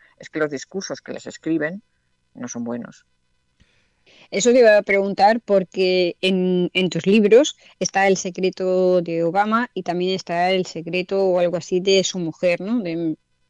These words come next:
Speaker 1: Palabra
Speaker 2: eh,
Speaker 1: de, de primera dama, sí.
Speaker 2: Sí, de la primera dama. Y yo digo,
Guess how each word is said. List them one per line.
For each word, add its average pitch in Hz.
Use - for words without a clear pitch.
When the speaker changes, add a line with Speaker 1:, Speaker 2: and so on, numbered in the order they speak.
Speaker 1:
Palabra 170
Speaker 2:
eh, 156
Speaker 1:
de, -
de 147
primera 147
dama, 127
sí. 156
Speaker 2:
Sí, 214
de 180
la 180
primera 175
dama. 170
Y 202
yo 202
digo, 185